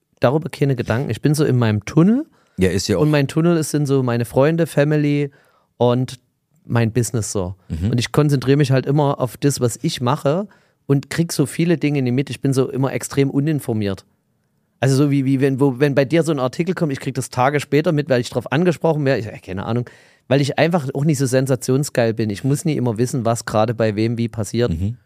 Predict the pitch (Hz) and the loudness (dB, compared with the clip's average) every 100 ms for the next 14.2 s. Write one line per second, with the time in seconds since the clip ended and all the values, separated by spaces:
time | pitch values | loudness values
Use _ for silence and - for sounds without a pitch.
0 | _ _ _ - 127 - 131 127 120 147 | _ _ _ 0 0 2 2 2 2 2
1 | 190 - - 165 185 165 160 151 135 160 | -2 -8 -2 2 2 2 -2 0 -2 -4
2 | 147 135 113 123 165 131 127 113 135 - | -6 -2 0 0 0 -2 -2 -2 -2 -6
3 | 123 120 117 110 139 170 107 104 - 117 | -6 -4 -2 -2 -2 -2 -4 -6 -4 -4
4 | 107 135 - 147 147 139 139 139 _ _ | 0 -2 -2 -2 0 2 0 -4 _ _
5 | _ _ _ _ _ _ _ _ _ 123 | _ _ _ _ _ _ _ _ _ 0
6 | 123 120 123 156 185 185 151 139 151 127 | 2 4 4 4 2 0 -4 0 0 0
7 | 110 143 185 - 196 247 - _ - 110 | 0 0 0 0 0 0 -6 _ -2 0
8 | - 117 110 117 135 - 120 120 104 - | 2 2 2 0 0 -2 -2 0 -2 0
9 | 101 - 120 139 165 - 226 - _ 90 | -2 0 -2 -2 -2 -2 -4 -6 _ -10
10 | 76 113 _ _ _ _ _ _ - 127 | -6 -8 _ _ _ _ _ _ 0 2
11 | 127 127 - _ - 120 120 123 107 120 | 2 0 -6 _ -2 -2 0 -2 0 0
12 | - 147 - 123 107 113 220 - 131 120 | 0 -2 0 -2 0 0 0 -2 -4 -2
13 | 107 - 127 - - 117 107 104 143 - | -4 -4 -6 -6 -6 -2 -2 -2 -2 -4
14 | 131 190 | -6 -6